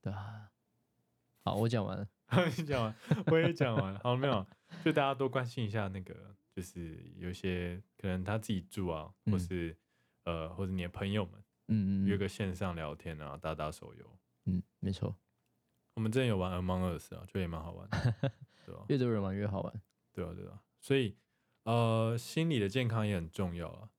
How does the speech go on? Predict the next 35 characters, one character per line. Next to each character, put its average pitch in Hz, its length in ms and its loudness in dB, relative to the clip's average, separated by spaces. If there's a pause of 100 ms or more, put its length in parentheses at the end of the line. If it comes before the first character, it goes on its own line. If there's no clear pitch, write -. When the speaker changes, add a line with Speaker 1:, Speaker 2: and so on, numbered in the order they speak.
Speaker 1:
嗯。 127 120 4
Speaker 2:
就 107 80 4
是 101 60 2
在 98 180 2
这 95 120 -4
个 92 100 -2
疫 95 160 -2
情 85 220 -8
当 82 200 -6
前 - 220 -16
的 85 80 -20
状 82 180 -12
况 - 240 -16
下。 - 160 -20 (180)
Speaker 1:
没 117 120 -2
错。 - 260 -2
Speaker 2:
那 120 120 -2
今 123 120 2
天 123 120 2
跟 120 180 4
大 117 80 6
家 117 100 4
分 123 160 2
享 104 200 0
这 113 120 2
五 95 140 -2
个 95 160 0
文 95 180 4
明 101 240 0
病， 107 220 2
就 107 100 0
是 110 60 4
希 110 160 0
望 107 180 2
说 101 300 0